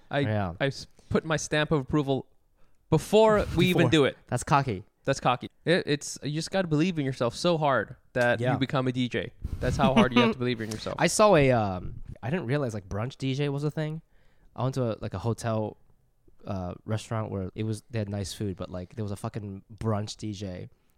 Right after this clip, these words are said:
Speaker 1: Do you
Speaker 2: just playing, like, fucking
Speaker 1: do you
Speaker 2: hard music.
Speaker 1: Do you, do you, this is part of the experience of being an earthling, that everything is a party. Do you know that now?
Speaker 2: Yeah.
Speaker 1: Everything is a party now.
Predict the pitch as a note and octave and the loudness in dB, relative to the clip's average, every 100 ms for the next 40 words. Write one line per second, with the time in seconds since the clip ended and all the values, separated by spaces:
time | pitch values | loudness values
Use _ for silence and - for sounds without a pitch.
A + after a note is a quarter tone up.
0 | _ - A#3 A#3+ - - - C3 B2 A2+ | _ -4 -2 -2 -6 -10 -4 -2 -2 -4
1 | G2 - - - A#2+ - A#2 F#2+ E3+ A#3 | -8 -10 -10 -6 -6 -6 -8 -4 -2 0
2 | D4 E3+ F3 F3 D3+ B2 A#2 A#2 G#2 G#2 | 2 6 8 8 8 4 -2 -6 -6 -6
3 | G#3+ B3 D4+ - - A3+ D3+ B3+ D4 A3+ | -2 0 0 -2 -6 -8 -4 -4 0 0
4 | G3 - - - E3 E3 - C#3 C3+ A#2+ | 0 -2 -8 0 2 2 2 4 4 2
5 | - - _ _ _ _ - C#3+ C3+ - | -4 -18 _ _ _ _ -4 0 0 -2
6 | - C3 C3 C3 - - B2 A#2+ B2+ A#2+ | -2 0 0 -2 -6 -4 -4 -2 -2 -2
7 | A#2 C3+ - C#3 D3 D#3+ _ _ _ _ | 0 0 0 -4 -6 -8 _ _ _ _
8 | - C3+ A#2+ A#2 - - _ - D3+ G#3 | 0 4 4 2 -2 -18 _ -2 0 2
9 | C#4 A#3 E3 - D#3 D#3 - - _ E3+ | 0 0 -2 -4 -4 -4 -6 -14 _ -10
10 | G#3+ A#3 B3 C4 C4 C#4 A2 G2+ F#2+ F2 | -6 -6 -6 -8 -10 -10 -6 -4 -2 2
11 | G#3 C4 A#3+ G#3 G3+ G#3 - - - - | 2 2 2 0 -2 -6 -12 -14 -14 -6
12 | E3 E3 D#3+ F3 F#3+ B2+ D#2 | -2 -2 0 0 0 -2 -6